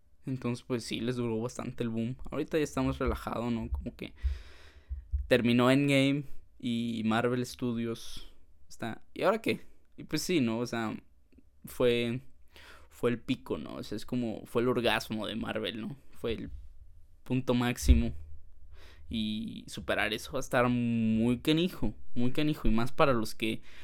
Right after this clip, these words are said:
no son tan fans o, o, o no están tan metidos, tan interesados en eso. Porque, pues, sí, se pierde el interés, ¿no? Después de que te presenten algo tan bueno, todo lo que,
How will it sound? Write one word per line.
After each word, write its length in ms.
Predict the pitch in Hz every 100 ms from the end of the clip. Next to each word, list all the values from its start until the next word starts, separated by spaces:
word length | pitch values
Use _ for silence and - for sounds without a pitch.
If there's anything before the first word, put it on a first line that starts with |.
| - -
no 200 | 127 127
son 340 | 127 - 123 123
tan 420 | - 117 123 113
fans 460 | - 107 101 - -
o, 60 |
o, 440 | - - - - -
o 80 |
no 100 | 117
están 260 | 123 - 123
tan 240 | 123 123
metidos, 540 | 123 110 117 113 110 -
tan 280 | 104 110 117
interesados 640 | 113 110 110 104 110 -
en 120 | 110
eso. 280 | - - - - - -
Porque, 300 | - 110 -
pues, 340 | - 104 113 - - - - - - - - - - - -
sí, 360 | - 208 392 127
se 140 | -
pierde 340 | 107 139 240 151
el 100 | 110
interés, 520 | 104 80 - - - - - - - - -
¿no? 240 | - 110 120
Después 360 | 113 - 233
de 80 | -
que 100 | -
te 80 | -
presenten 500 | - - 110 113 113
algo 260 | 104 107 113
tan 520 | - 98 110 120 110
bueno, 320 | 110 110 143 - - _ - -
todo 260 | 117 120
lo 120 | 117
que, 100 | 110